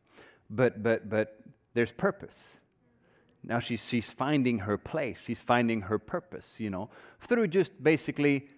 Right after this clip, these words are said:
following the inner witness. You know, when God is, is impressing on you to do something, uh, there's a reason why.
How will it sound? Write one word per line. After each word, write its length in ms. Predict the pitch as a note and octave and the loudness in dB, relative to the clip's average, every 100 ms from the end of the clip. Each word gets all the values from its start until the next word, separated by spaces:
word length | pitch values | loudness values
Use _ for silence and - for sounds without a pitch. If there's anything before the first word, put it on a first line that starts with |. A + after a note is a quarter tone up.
| _ | _
following 560 | - F3 E3+ C#3 B2 | -4 2 4 4 2
the 80 | A#2+ | 0
inner 160 | B2+ A#2 | 0 0
witness. 640 | A#2+ B2+ F#2+ D#2+ - - _ _ _ _ _ _ | 0 -2 -8 -14 -20 -20 _ _ _ _ _ _
You 100 | C3 | 2
know, 80 | D3 | 4
when 220 | B2+ A#2+ | 4 4
God 260 | A#2 C#3 C3 | 6 6 6
is, 220 | B2+ - | 4 0
is 400 | C3 A#2+ D3 B2+ | -6 -2 -2 0
impressing 500 | B2 B2+ C3+ B2 B2+ | -2 2 0 2 -2
on 80 | B2 | 2
you 120 | B2+ | 0
to 120 | B2 | 0
do 160 | A2+ D#3 | 2 2
something, 500 | - A2 F#2 G#2+ G#2 - - _ - | 4 -2 0 -4 -4 -10 -20 _ -4
uh, 200 | C3+ B2+ | 0 0
there's 240 | D#3 D#3+ | 0 -2
a 60 | D#3 | -4
reason 340 | F3 - D3 C#3+ | -4 -4 -6 -6
why. 300 | B2 E2 | -8 -10